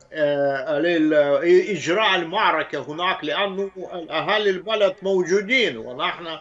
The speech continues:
آه، لا نريد أن يكون هناك ضحايا، آه، من بين المدنيين، هذا واضح تمامًا. آه، آه، فلذلك الحديث كيف، آه، تتطور عملية عسكرية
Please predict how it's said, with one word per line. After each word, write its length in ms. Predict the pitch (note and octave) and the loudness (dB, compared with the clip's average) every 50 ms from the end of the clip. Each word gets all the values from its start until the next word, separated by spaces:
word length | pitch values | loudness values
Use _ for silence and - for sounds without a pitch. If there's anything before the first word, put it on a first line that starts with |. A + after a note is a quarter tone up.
| - _ - - - _ - | -14 _ -20 -20 -20 _ -4
آه، 320 | C3 C#3 C#3 C#3 C3 C3 | -2 0 0 0 0 0
لا 220 | C#3 D#3+ G3 G#3+ | 0 2 2 2
نريد 600 | A3 A3 G#3+ G3+ G#3 A#3 B3+ A#3 C4 B3 G#3 - - | 2 2 2 2 2 2 0 -2 0 0 0 0 0
أن 200 | C3+ C#3+ C#3+ D3 | -6 -6 -4 -6
يكون 300 | D3 D3 - F3 F3+ E3 | -10 -8 -4 -4 -4 -4
هناك 460 | C#3 B2+ D3 D#3 E3 F3 E3 - - | -4 -6 -4 -2 0 0 -2 0 0
ضحايا، 840 | D3 C#3 C3 - D3 D3 D3 - E3+ F#3 F3 D3+ B2+ A#2 G#2+ G2 - - _ - - - - - | -2 -2 2 2 0 0 2 0 0 2 2 2 2 0 -2 -4 -8 -14 _ -20 -20 -20 -16 -8
آه، 340 | - C3 C#3 - F3+ F3+ F3+ | -4 -2 0 0 2 0 0
من 260 | D#3+ D#3+ F3+ F3 D#3+ D3 | 0 -2 -4 -6 -4 0
بين 260 | F#3+ G#3 G3+ F#3 E3+ | 2 2 2 2 2
المدنيين، 1200 | D#3 D3+ D3+ C#3 - D3+ C#3+ C#3+ C#3+ C#3 D3 E3+ E3+ D3 D#3+ E3+ E3+ D#3+ D#3+ D3+ C3 A#2 A2+ G2+ A2 | 0 0 -2 -2 -2 -4 -4 -4 -4 -2 -2 -2 0 2 2 0 0 0 -4 -6 -6 -8 -10 -8 -6
هذا 240 | C#3+ A3 A#3+ A3+ A#3 | -4 -4 -2 -2 -4
واضح 500 | A#3+ B3+ C#4 B3+ G#3 F3+ E3+ D#3 - - | -4 -2 -2 -2 -2 -2 -2 -6 -6 -8
تمامًا. 560 | - E3+ E3 E3 D#3 D3 C3+ A2 G2 G2 G2 - - - - - - - _ | -8 -8 -6 -6 -6 -8 -8 -8 -10 -18 -20 -20 -20 -20 -20 -20 -20 -8 _
آه، 280 | D3+ D#3+ E3 E3 E3 - _ | 0 2 2 0 -2 -4 _
آه، 140 | E3+ E3 D#3 - D3+ - | -8 -8 -8 -8 -12 -4
فلذلك 1400 | - G3 G3+ G3+ G3+ G3 F#3+ - F#3 F#3 G3 G3+ F#3 G#3+ C4 C#4+ C#4+ C4+ A#3+ A3 G#3+ - G3 F#3+ F#3 F#3 F#3 F3+ - - - - - - - - | -2 0 2 2 2 0 0 -2 0 0 0 0 0 -2 0 0 0 0 0 -2 -2 -4 -4 -4 -2 -4 -6 -8 -10 -16 -20 -20 -20 -20 -6 -2
الحديث 880 | E3 E3+ D#3+ - G3 G3+ F#3+ E3+ G3 B3 C4 C4 B3+ - - - - - - - | -2 -2 0 2 0 0 0 0 -2 -4 -4 -4 -6 -8 -10 -10 -10 -10 -14 -6
كيف، 440 | - B3 C#4 C4+ A#3+ F#3+ - - - - _ _ - - - - - - _ D3+ | -2 0 2 4 4 4 2 0 -12 -20 _ _ -20 -20 -20 -20 -20 -18 _ -6
آه، 380 | D#3+ E3 D#3 D3+ C#3+ C#3+ - - | -4 -4 -2 -2 -4 -4 -4 -2
تتطور 880 | G3 E3+ - - G3 G3 F#3 - - A3 C4 B3 G#3 F#3 F3 E3 D#3 D3+ | -4 -6 -4 -2 -2 -2 -2 -2 -4 -2 0 2 2 4 4 2 2 0
عملية 680 | D3+ E3+ F3 F3+ F3+ F3+ F#3 F#3+ G#3+ A#3 A3+ G3+ F#3 E3 | 0 0 -2 -2 0 -2 -2 0 0 0 2 2 2 2
عسكرية 1120 | - - - - - - - - - E3+ D#3+ D#3+ G#3 A3+ G3+ E3 C3 C#3+ C#3+ D3 D#3 D#3 | 2 -2 -4 -4 -4 -4 -6 -2 0 2 2 2 2 2 0 0 0 2 2 2 2 -2